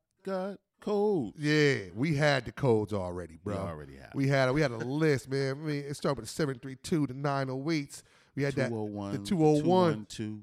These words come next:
Speaker 2: Yeah, the
Speaker 1: <laughs>
Speaker 2: two one two. And, and all those numbers had a particular body part that that girl may have.
Speaker 1: That was banging.
Speaker 2: That was banging. So, you know, for
Speaker 1: Her
Speaker 2: example,
Speaker 1: hair, her eyes.
Speaker 2: Yeah.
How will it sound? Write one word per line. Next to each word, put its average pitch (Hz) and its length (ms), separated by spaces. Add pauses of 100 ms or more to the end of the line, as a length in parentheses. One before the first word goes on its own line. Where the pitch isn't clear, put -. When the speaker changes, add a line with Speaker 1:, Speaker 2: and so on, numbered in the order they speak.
Speaker 2:
Yeah, 165 220
the 160 100
Speaker 1:
<laughs> 160 140
Speaker 2:
two 190 120
one 180 260
two. 180 360 (360)
And, 156 180
and 151 200
all 208 260
those 214 240
numbers 208 520 (100)
had 135 460 (640)
a 113 380
particular 139 520
body 127 420
part 113 400 (340)
that 113 200
that 120 240
girl 127 380
may 123 260
have. 110 400 (400)
Speaker 1:
That 85 180
was 71 180 (400)
banging. 104 380
Speaker 2:
That 123 180
was 104 140
banging. 110 460
So, 110 420 (300)
you 175 80
know, 147 80
for 123 100
Speaker 1:
Her 135 80
Speaker 2:
example, 139 400
Speaker 1:
hair, 101 180
her 82 220
eyes. 98 420
Speaker 2:
Yeah. 143 640